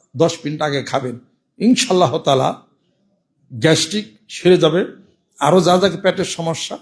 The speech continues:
সারবে, পেটের ব্যথা এটাও সারবে। সাথে নাক্সবোম থার্টি রাত্রিতে খান, এটা সবচেয়ে একটা বেস্ট ওষুধ। এই ওষুধের উপরে অ্যালোপ্যাথিক কোনো ওষুধ নাই। আছে জাইমেট আছে,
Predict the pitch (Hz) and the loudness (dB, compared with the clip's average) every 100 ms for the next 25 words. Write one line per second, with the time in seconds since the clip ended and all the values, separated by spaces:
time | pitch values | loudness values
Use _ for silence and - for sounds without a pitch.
0 | _ _ _ _ - - 151 127 123 - | _ _ _ _ -6 0 0 0 -8 -10
1 | _ - 185 185 165 156 156 - - _ | _ 0 4 4 4 2 0 -6 -10 _
2 | _ _ _ - 160 170 170 - 143 123 | _ _ _ -6 0 4 2 2 -2 -2
3 | 117 - _ _ - - 156 170 165 196 | -8 -12 _ _ -14 -8 -4 -2 0 0
4 | 170 185 165 135 151 - 175 165 156 151 | 0 0 0 -2 -6 -2 0 0 -2 -4
5 | 143 143 156 214 247 - - - - - | -4 -4 -4 -4 -6 -12 -18 -20 -12 -4
6 | 151 175 - 254 - - 190 170 151 190 | -2 0 0 -2 -2 2 4 4 2 0
7 | - _ _ - 104 98 226 220 - 208 | -10 _ _ -20 -8 2 2 2 0 -2
8 | - 220 - - _ _ _ _ _ - | 0 -4 -6 -18 _ _ _ _ _ 2
9 | 214 254 240 - 226 233 226 214 208 208 | 4 4 0 -2 -6 -4 0 0 0 -2
10 | 196 185 - - 185 175 151 - 180 139 | -2 -6 -6 -4 -2 -2 -4 -4 -10 -6
11 | 120 107 - _ 196 190 160 160 - _ | -8 -8 -20 _ -2 0 -2 -4 -8 _
12 | _ _ 127 170 160 156 165 - 156 - | _ _ 0 2 2 0 -2 -2 -2 -2
13 | 143 | -8